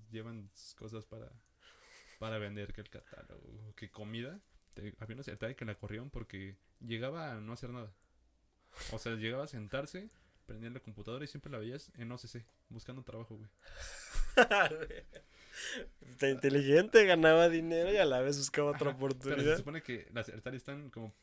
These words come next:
Speaker 1: bueno, para apoyar a los equipos, cada secretaria tenía tres o cuatro equipos.
Speaker 2: Ok.
Speaker 1: Entonces, cuando tú tenías mucho trabajo,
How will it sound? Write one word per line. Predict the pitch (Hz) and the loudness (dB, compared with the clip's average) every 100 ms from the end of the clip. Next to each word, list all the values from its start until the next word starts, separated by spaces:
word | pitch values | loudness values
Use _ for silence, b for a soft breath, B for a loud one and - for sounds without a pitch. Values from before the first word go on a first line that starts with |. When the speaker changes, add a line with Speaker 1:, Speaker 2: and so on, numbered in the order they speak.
| _ | _
Speaker 1:
bueno, | 127 120 | -10 -8
para | 110 110 | -6 -6
apoyar | 117 127 | -6 -6
a | |
los | 123 120 | -8 -12
equipos, | - 123 - 220 - | -12 -12 -12 -18 -14
cada | - 139 | -10 -10
secretaria | - 113 120 | -10 -14 -12
tenía | 113 113 113 104 107 | -12 -10 -10 -12 -14
tres | 123 127 - | -14 -12 -14
o | 113 | -14
cuatro | 117 113 | -14 -14
equipos. | 110 113 - - | -14 -16 -14 -10
Speaker 2:
Ok. | 135 127 131 135 147 151 | -8 -6 -6 -6 -6 -8
Speaker 1:
Entonces, | 117 117 117 107 | -12 -10 -10 -10
cuando | - 113 | -10 -12
tú | - - _ | -12 -20 _
tenías | 123 123 | -8 -8
mucho | 127 147 | -8 -10
trabajo, | 131 123 120 160 - | -10 -10 -10 -14 -18